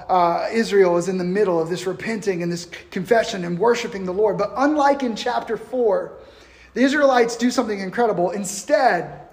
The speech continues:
of wheeling the Ark of the Covenant out as a good luck token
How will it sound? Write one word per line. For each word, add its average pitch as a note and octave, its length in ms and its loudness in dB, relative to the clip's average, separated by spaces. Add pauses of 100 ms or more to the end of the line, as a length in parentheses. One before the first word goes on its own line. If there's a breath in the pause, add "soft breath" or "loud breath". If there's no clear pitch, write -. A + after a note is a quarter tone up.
(540 soft breath)
of E3+ 240 2
wheeling C#4+ 420 4
the B3 80 6
Ark C4 300 4
of A#3+ 80 -4
the G3+ 60 -10
Covenant A#3+ 360 0
out A#3 240 0
as A3 100 2
a F#3+ 40 -6
good A#3 200 4
luck A#3+ 280 0
token F#3 480 0